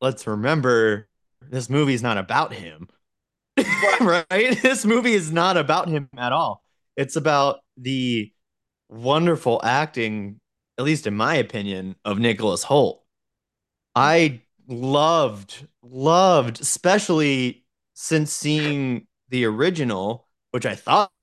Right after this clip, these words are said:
Speaker 1: I had seen. I was
Speaker 2: No.
Speaker 1: wrong. It was The Horrors of Dracula. He takes what Renfield was in that first movie,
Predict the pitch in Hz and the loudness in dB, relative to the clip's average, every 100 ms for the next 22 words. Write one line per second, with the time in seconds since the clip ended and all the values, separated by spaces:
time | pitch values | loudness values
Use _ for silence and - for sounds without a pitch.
0 | _ - 110 85 78 - 82 82 90 139 | _ -6 -4 -4 -10 -12 -12 -6 -4 -4
1 | _ _ 170 170 - 175 185 202 202 175 | _ _ -14 -2 4 6 6 8 8 8
2 | 120 135 123 123 123 117 - 196 202 135 | 6 4 2 2 2 0 2 2 4 2
3 | 123 120 123 113 113 120 123 127 143 _ | -2 -2 0 0 0 0 2 2 -2 _
4 | _ _ _ 196 233 220 185 156 147 - | _ _ _ -2 -2 0 0 2 0 -4
5 | - - - _ _ _ _ _ _ _ | -14 -14 -20 _ _ _ _ _ _ _
6 | _ _ _ _ - 139 151 - 131 156 | _ _ _ _ -6 -2 -2 -4 0 2
7 | 196 214 - 175 160 117 123 139 131 113 | 2 2 0 2 2 0 0 2 2 -2
8 | 107 131 127 120 - - 120 143 - 185 | -4 -6 -4 -4 -6 -6 -4 -4 -4 -4
9 | 190 208 208 214 | -2 0 0 -2